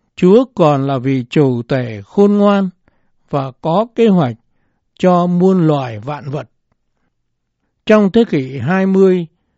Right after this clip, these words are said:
người ta biết về vũ trụ nhiều hơn trước kia. Người ta có những viễn vọng kính mạnh hơn, kỹ thuật điện tử tinh vi hơn. Người ta cũng trực tiếp đi vào vũ trụ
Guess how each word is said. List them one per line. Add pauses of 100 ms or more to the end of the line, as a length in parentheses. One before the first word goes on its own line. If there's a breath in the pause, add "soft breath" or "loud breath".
(220)
người
ta
biết
về
vũ
trụ (300)
nhiều
hơn
trước
kia. (920)
Người
ta
có
những
viễn
vọng
kính (300)
mạnh
hơn, (600)
kỹ
thuật
điện
tử (400)
tinh
vi
hơn. (680)
Người
ta
cũng
trực
tiếp
đi
vào
vũ
trụ